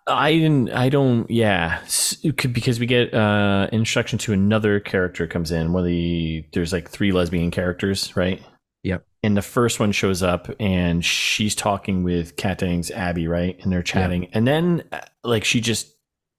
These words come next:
Speaker 1: she cuts, she, like, she breaks the fourth wall.
Speaker 2: Yeah, I don't like it. <laughs>
Speaker 1: I,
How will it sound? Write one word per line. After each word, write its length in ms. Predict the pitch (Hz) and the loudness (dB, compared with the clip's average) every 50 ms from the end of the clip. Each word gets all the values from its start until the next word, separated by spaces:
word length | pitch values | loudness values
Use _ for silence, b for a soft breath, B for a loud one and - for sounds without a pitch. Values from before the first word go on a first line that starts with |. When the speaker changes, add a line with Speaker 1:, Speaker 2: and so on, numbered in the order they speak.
| _ _ | _ _
Speaker 1:
she 180 | - - - 110 | -8 -6 -6 -4
cuts, 600 | - - - 127 110 - - - - - - - _ _ - | -4 -2 -2 -2 -2 -2 -4 -4 -6 -8 -12 -14 _ _ -8
she, 240 | - - - - - | -6 -4 -4 -4 -2
like, 180 | - 131 107 - | 0 0 0 2
she 100 | - 185 | 2 0
breaks 240 | 165 180 185 - - | 2 2 2 0 0
the 60 | 135 | 0
fourth 240 | - - 117 87 92 | 2 2 0 2 0
wall. 320 | 107 92 73 60 - - _ b b b b b - | -2 -2 -2 -4 -8 -14 _ b b b b b -2
Speaker 2:
Yeah, 180 | 131 131 117 | 0 0 2
I 60 | 104 | 2
don't 160 | 104 120 127 120 | 2 2 2 2
like 240 | 113 110 101 - | 2 0 0 -2
it. 120 | - - - - 156 | -4 -6 -2 -2 -2
<laughs> 100 | 123 - | 0 0
Speaker 1:
I, 160 | - 110 131 | 0 0 0